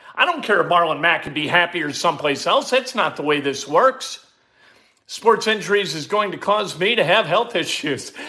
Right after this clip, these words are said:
Right. This is all we think about, right? I-, it's like, who's gonna get hurt next? Yesterday, I heard,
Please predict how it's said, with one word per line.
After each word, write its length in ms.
Right. 320
This 200
is 120
all 160
we 100
think 260
about, 400
right? 320
I-, 40
it's 360
like, 160
who's 240
gonna 180
get 160
hurt 240
next? 400
Yesterday, 840
I 180
heard, 600